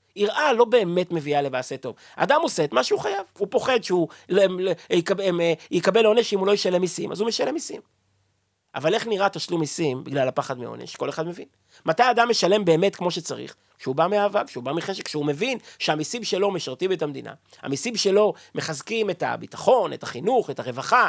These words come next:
את התשתיות בכבישים, הולכים למקומות הנכונים. אז הוא מ-, מקיים את חוקי המדינה מתוך שמחה. מה המעלה של אהבה? לזה לא נקדיש את הזמן היום, כי ברור שזה כל ספר התניא, זה כל החינוך החסידי. אהבה, המעלה שלה, שאהבה יוצרת חיבור.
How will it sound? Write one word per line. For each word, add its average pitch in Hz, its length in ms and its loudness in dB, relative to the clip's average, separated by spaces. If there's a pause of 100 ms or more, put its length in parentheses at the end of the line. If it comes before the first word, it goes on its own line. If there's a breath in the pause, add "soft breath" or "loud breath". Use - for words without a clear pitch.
(300 loud breath)
את 214 120 -2
התשתיות 180 500 -2
בכבישים, 196 500 -6 (180 loud breath)
הולכים 170 260 2
למקומות 214 440 2
הנכונים. 147 380 -2 (240 soft breath)
אז 135 120 -4
הוא 170 140 -4
מ-, 170 80 -4 (160 soft breath)
מקיים 240 320 4
את 247 60 -2
חוקי 214 200 2
המדינה 196 320 2
מתוך 139 200 -4
שמחה. 254 240 -4 (1300)
מה 311 180 6
המעלה 269 380 2
של 254 160 0
אהבה? 214 260 4
לזה 220 220 4
לא 220 100 4
נקדיש 208 220 -2
את - 40 -6
הזמן 202 280 0
היום, 180 180 -2
כי 156 160 -8
ברור 214 360 -2 (160 soft breath)
שזה - 560 0
כל 285 180 6
ספר 247 240 -4
התניא, 254 300 0
זה 160 100 -4
כל 220 160 0
החינוך 220 240 0
החסידי. 208 400 -6 (320 loud breath)
אהבה, 180 360 4
המעלה 180 360 0
שלה, - 240 -10 (240 soft breath)
שאהבה 160 320 2
יוצרת 151 340 -2
חיבור. 107 300 -12